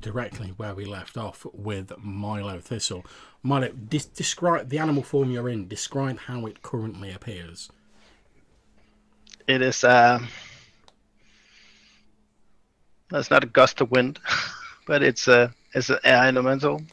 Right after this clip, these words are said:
Speaker 2: uh, going very fast, um, trying to catch up with the, the thinker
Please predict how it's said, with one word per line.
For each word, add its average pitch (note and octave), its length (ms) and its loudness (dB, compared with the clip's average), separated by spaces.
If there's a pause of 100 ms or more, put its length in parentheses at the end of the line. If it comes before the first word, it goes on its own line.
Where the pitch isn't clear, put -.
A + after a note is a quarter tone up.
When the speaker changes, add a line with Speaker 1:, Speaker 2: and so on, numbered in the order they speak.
(340)
Speaker 2:
uh, A2 200 2
going A#2+ 340 0
very A#2+ 240 2
fast, B2 400 2 (1120)
um, A#2 480 -2
trying B2 260 6
to A#2+ 140 -6 (560)
catch - 440 0
up - 200 0 (180)
with A#2 200 -4
the, A2 200 4 (1300)
the A#2+ 100 -2
thinker B2 520 0